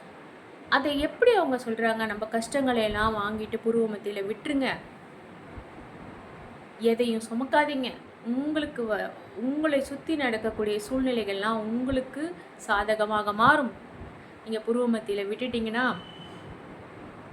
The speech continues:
அப்ப சிரிச்ச முகமா இருங்கன்னு" சொல்லி நம்மள முழுக்க முழுக்க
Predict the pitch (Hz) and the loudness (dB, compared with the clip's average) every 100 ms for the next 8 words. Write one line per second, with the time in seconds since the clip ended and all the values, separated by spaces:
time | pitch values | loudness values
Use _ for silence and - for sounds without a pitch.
0 | - - 254 - - - 359 359 - 311 | -4 4 4 4 -12 2 6 6 4 -2
1 | 311 330 262 233 254 269 233 233 240 269 | 2 2 4 4 6 6 6 4 2 0
2 | 285 220 202 214 262 240 220 226 220 220 | -2 -6 -6 -4 -2 0 0 2 2 2
3 | 277 359 - 427 349 254 247 - | -2 -2 2 2 4 0 -4 -4